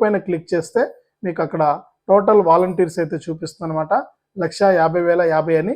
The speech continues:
అక్కడ టోటల్ వాలంటీర్స్ లిస్ట్ అయితే చూపిస్తారు. ఇక అందులో నుంచి కిందకు వస్తే మీకు జిల్లాలు అయితే ఉంటాయి. ఆ, మీది ఏ జిల్లా అయితే ఆ జిల్లా పైన క్లిక్ చేయండి. ఆ జిల్లా పైన క్లిక్ చేసి అక్కడ మళ్ళీ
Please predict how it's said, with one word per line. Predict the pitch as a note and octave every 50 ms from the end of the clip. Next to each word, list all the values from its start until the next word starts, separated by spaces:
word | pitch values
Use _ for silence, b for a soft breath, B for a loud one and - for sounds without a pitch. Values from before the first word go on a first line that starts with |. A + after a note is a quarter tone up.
| - _ _ _ _ _ -
అక్కడ | E3 D#3+ E3+ D#3 D3 D3+
టోటల్ | F3 F3 F3 F#3 F#3+ F3+ E3+ D3+
వాలంటీర్స్ | D3+ E3 F#3 G3 F#3+ G3+ G3 - - - G3 E3+ D#3
లిస్ట్ | D#3 D3+ - - F3+
అయితే | E3 E3 D#3+ D3
చూపిస్తారు. | - D#3 D3 D#3+ D3 - - D#3+ D#3+ A3+ D#4+ - _ _ _ _ _ -
ఇక | G3+ F3+ F3+
అందులో | F#3 E3+ E3+ F3+ F#3+ G#3+ A3+
నుంచి | A3+ G#3+ G#3 G#3 - G#3+ F#3+
కిందకు | - F3 F3+ F#3 F3+ F#3
వస్తే | E3 - - F#3+ F3+
మీకు | E3+ D#3+ E3+ D#3 C#3+ D#3
జిల్లాలు | D#3+ E3 E3+ F3 E3+ E3
అయితే | D#3 D#3
ఉంటాయి. | D#3+ D3+ D3+ D3 D#3 E3 G3 B3 C4+ b b b b b b -
ఆ, | F3+ E3+ E3+ E3 E3+
మీది | F3 E3 E3+ E3 D#3+ F3
ఏ | G3+ G#3 F3
జిల్లా | F3+ F#3+ G3 F#3+ F#3+ F#3
అయితే | F3 E3 G#3 G#3 G3 D#3+
ఆ | D#3 D#3 D3+
జిల్లా | E3+ F3 F3 F3
పైన | E3+ - E3 E3+ F3
క్లిక్ | E3 - D#3+ D3+ - -
చేయండి. | - E3 D#3 D3+ E3 G3+ C#4 - _ _ _ _ _ -
ఆ | E3+ E3+ E3
జిల్లా | F3 E3+ F#3 F#3+ F#3+
పైన | G3 F#3+ F#3+ F3+
క్లిక్ | F#3 - E3 D#3+ D#3 _ -
చేసి | F3+ D#3+ - - B3+ D#4 F4+ _ _ _ _ _ _ -
అక్కడ | - D3+ E3+ F3+ E3+ E3 E3 E3
మళ్ళీ | F3 F3+ F#3+